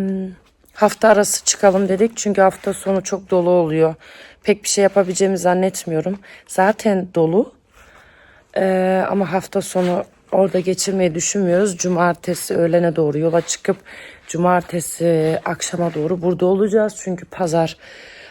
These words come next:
arkadaşlarla buluşacağız. Pazartesi randevularım var. Yani yoğunuz çünkü hafta geri döneceğiz. Kısa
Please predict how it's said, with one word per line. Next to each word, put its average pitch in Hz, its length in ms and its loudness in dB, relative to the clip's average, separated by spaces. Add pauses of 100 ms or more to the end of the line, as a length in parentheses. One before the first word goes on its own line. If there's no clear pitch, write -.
(200)
arkadaşlarla 202 840 4
buluşacağız. 185 880 0
Pazartesi 156 680 -2
randevularım 196 840 4
var. 196 280 2 (500)
Yani 202 680 4 (440)
yoğunuz 185 680 2
çünkü 202 840 0
hafta - 480 -6 (140)
geri 180 260 2
döneceğiz. 175 720 -4 (1300)
Kısa 226 520 2